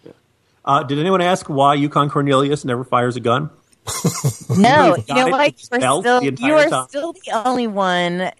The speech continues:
Speaker 2: to ask that. However, what a perfect segue, um, into our guest this week, because we have with us Jim's best friend, his co-author,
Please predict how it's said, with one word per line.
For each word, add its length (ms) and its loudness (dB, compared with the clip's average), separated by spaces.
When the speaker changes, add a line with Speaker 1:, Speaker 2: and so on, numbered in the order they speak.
Speaker 2:
to 160 -2
ask 440 0
that. 260 0
However, 680 2
what 160 -2
a 40 -4
perfect 440 -8
segue, 600 0
um, 320 2
into 500 -2
our 220 2
guest 420 0
this 200 -8
week, 540 -8
because 840 2
we 260 -4
have 320 0
with 260 -2
us 380 -4
Jim's 480 2
best 520 0
friend, 600 -4
his 300 -4
co-author, 1040 0